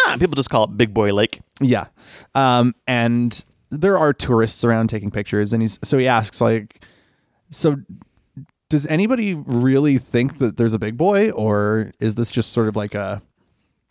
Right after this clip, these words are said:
Speaker 2: is it an urban legend?" 'Cause that's what my mom keeps saying, but my dad was obsessed with it.
Speaker 1: Yeah.
Speaker 2: So I, I just don't know what the deal is. And she's like, "Well, you know, s-, some people really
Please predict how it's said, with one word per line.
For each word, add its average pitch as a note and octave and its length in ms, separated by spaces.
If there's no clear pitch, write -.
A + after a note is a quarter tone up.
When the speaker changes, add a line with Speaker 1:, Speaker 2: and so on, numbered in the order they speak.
Speaker 2:
is C#3 200
it C3+ 80
an A#2+ 80
urban G#2+ 260
legend?" F#2 320
'Cause B2+ 120
that's G3 160
what B3+ 60
my A3 60
mom D#3 240
keeps - 200
saying, A#2 260
but A2 120
my A2+ 140
dad A#2 520
was A2+ 420
obsessed B2+ 480
with - 120
it. - 80
Speaker 1:
Yeah. A2 200
Speaker 2:
So A#2 640
I, G#2+ 260
I A#2+ 120
just D3+ 160
don't C3 120
know A#2+ 100
what A#2 180
the G#2 60
deal A#2+ 280
is. F#2+ 240
And G#2 80
she's A2+ 180
like, A2 140
"Well, E3+ 320
you C#3+ 120
know, G#2+ 240
s-, - 80
some F3+ 260
people A2 500
really B2+ 540